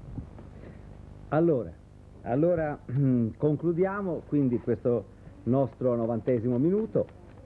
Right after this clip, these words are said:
Per quanto riguarda la Serie A c'è ancora una giornata, Como e Pisa sono matematicamente in Serie B, per le altre due squadre deciderà la domenica prossima.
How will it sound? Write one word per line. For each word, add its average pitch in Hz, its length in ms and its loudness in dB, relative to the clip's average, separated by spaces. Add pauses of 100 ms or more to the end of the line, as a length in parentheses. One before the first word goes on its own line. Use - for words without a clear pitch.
(220)
Per 143 160 2
quanto 147 580 2
riguarda 139 540 0
la 127 160 2
Serie 147 320 4
A 226 120 -2
c'è 143 140 0
ancora 131 600 2
una 120 300 -2
giornata, 160 760 0 (280)
Como 139 300 2
e 123 60 0
Pisa 123 500 0
sono 123 240 0
matematicamente 113 880 -2
in 98 140 0
Serie 135 280 2
B, 143 220 2
per 120 160 -2
le 117 80 2
altre 120 240 0
due 127 140 -2
squadre 110 500 -2
deciderà 101 640 0
la 98 140 -2
domenica 107 480 0
prossima. 123 500 -2